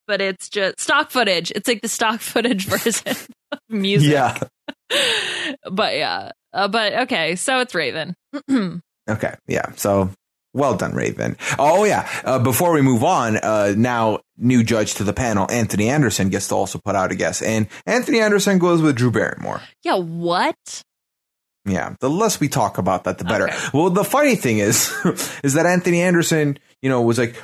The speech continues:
Speaker 2: "Well, I kinda, you know, I wrote Raven in to be my sister on my show. So I've, you know, I've worked with Raven. I don't think it's Raven." Who I think it is, is Drew Barrymore.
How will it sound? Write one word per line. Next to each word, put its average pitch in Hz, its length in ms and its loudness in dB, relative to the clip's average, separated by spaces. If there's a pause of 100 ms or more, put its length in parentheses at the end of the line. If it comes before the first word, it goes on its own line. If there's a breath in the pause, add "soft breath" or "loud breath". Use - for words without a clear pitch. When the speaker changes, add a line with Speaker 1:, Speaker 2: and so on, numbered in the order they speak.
Speaker 2:
"Well, 127 200 2
I 139 180 2
kinda, 135 340 -2
you 131 120 2
know, 127 80 2
I 123 180 2
wrote 131 300 4
Raven 123 420 2
in 117 380 2 (200)
to 110 300 4 (100)
be 120 220 4
my 107 560 2
sister 104 720 2 (260 soft breath)
on 107 320 2
my 107 220 2
show. 110 480 2 (180 loud breath)
So 113 680 2 (180)
I've, 110 340 0 (180)
you 120 120 2
know, 107 160 2
I've 107 280 -2
worked 110 420 2
with 107 120 2
Raven. 104 480 2
I - 80 -2
don't 110 220 0
think 113 200 2
it's 117 160 0
Raven." 156 400 0 (260)
Who 101 120 2
I 98 120 2
think 208 280 2
it 98 120 2
is, - 240 -2
is 101 140 -4
Drew 101 180 2
Barrymore. - 560 -2